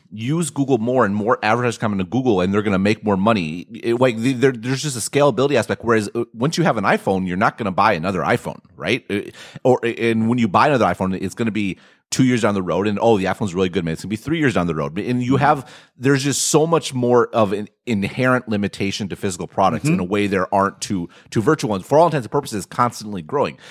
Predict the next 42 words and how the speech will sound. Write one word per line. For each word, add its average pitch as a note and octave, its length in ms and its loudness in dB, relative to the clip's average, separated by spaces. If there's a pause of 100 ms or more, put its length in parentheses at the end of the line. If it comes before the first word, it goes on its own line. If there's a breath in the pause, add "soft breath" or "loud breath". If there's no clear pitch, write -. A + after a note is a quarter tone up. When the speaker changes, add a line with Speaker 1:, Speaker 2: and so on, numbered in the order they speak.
(100 loud breath)
Speaker 1:
And B2 100 -6
you C3 60 2
look D3+ 140 2
at C#3 60 0
Facebook, E3 500 0 (280 loud breath)
their C#3 300 2
price C3+ 340 0
per B2 200 -2
ad C#3 340 2
keeps - 300 -10
going A#2+ 280 -2
up, D3+ 220 2
keeps - 240 -10
going A#2 240 -2
up, - 160 0
keeps - 220 -6
going A#2 200 0
up. - 200 0
That A#2+ 240 0
means D3+ 400 -4
that, F#2 340 -2 (400 soft breath)
like, B2 260 0
one, D3 440 2
I A#2 100 2
could A#2+ 160 -4
be A2 80 -6
using B2 220 -2
Facebook G#2+ 360 -2
more, A2 360 0 (140 soft breath)
but C#3+ 100 -2
even E3+ 180 -2
if E3 80 -2
I'm B2 220 2
not D3 240 0
using B2+ 200 0
Facebook G2 380 -4
more, E2+ 240 -4
Facebook C#3+ 380 -2
is A2 120 -8
making A#2+ 360 -4
more A#2+ 200 -2
money B2 380 0